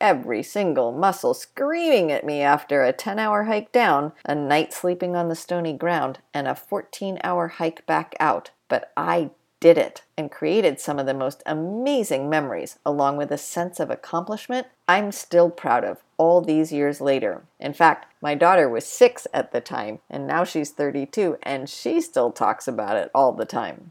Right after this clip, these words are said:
It's the sort of experience I lean on as a business owner. Plus, there's a parallel to be drawn from my former fomo, or fear of missing out. When I speak to women, roughly ages fifty and up,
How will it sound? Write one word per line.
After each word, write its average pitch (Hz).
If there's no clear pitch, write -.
It's 180
the 170
sort 254
of 254
experience 170
I 139
lean 147
on 147
as 135
a 139
business 127
owner. 120
Plus, 233
there's 143
a 131
parallel 185
to -
be 139
drawn 139
from 156
my 139
former 147
fomo, 131
or 170
fear 156
of 147
missing 147
out. 139
When 190
I 214
speak 240
to 233
women, 143
roughly 147
ages 143
fifty 147
and 131
up, 131